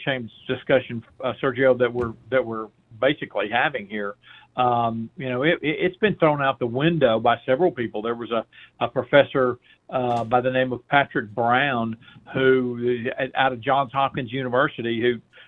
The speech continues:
with a, a group of, uh, eight other, uh, scientists, published a paper about the, uh, how bad the wildfires were. And basically what they did in order to get their paper published, they changed their findings to make it look as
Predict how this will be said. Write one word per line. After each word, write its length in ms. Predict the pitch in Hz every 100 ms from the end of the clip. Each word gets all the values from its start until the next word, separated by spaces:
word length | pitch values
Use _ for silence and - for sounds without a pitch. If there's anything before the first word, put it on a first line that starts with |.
| _
with 220 | 135 123
a, 220 | 127 117 110 - -
a 180 | 127 123
group 320 | 113 143 143
of, 180 | 123 113 -
uh, 140 | 117 -
eight 260 | 135 143 143 -
other, 440 | 143 143 135 120 110 -
uh, 120 | 113 -
scientists, 540 | 151 165 139 123 113 -
published 320 | 135 131 -
a 40 | 123
paper 420 | 131 131 120 117 - - -
about 500 | 123 120 123 120 113
the, 360 | 120 123 120 117
uh, 40 |
how 200 | 110 123
bad 400 | 117 120 123 120 117
the 200 | 117 110 104 -
wildfires 720 | 123 143 190 - 117 107 104
were. 340 | 110 110 107 - - - -
And 340 | 131 131 110
basically 520 | 113 165 185 180 151 143
what 240 | 139 135
they 120 | 131
did 280 | 123 143 156
in 120 | 131
order 220 | 123 151
to 80 | 143
get 160 | 135 -
their 100 | 123
paper 340 | - 151 156
published, 380 | 131 120 113 120 -
they 100 | 113
changed 400 | - 139 143 120
their 140 | 113 -
findings 640 | 147 175 190 139 127 127 - _ - - _ -
to 80 |
make 220 | 147 151 151
it 100 | 131
look 260 | 151 160
as 160 | 143